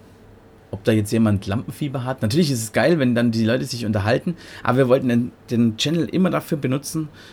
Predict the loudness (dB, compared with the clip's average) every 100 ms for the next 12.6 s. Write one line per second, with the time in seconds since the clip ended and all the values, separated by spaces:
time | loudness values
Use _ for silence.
0 | -10 -2 2 2 2 2 2 0 -2 -2
1 | -4 -4 0 0 0 -2 -2 -2 -2 -2
2 | -4 -2 0 0 0 0 0 -2 -2 -2
3 | 0 2 2 0 -2 -2 0 -2 0 -2
4 | -2 -2 0 -2 -4 -6 0 2 2 -4
5 | -16 -20 -20 -20 -6 0 2 4 4 0
6 | -6 -18 -20 -20 -20 -20 -20 -20 -6 4
7 | 4 6 4 4 2 0 0 0 -2 -2
8 | -4 -4 0 0 0 -2 -2 -2 -4 -2
9 | 0 2 2 2 0 -2 -2 0 0 0
10 | 0 -4 -2 0 0 -2 -2 -2 -2 -10
11 | -18 -6 -4 -2 -4 -6 -2 -4 -2 -2
12 | -2 -2 -2 -2 -4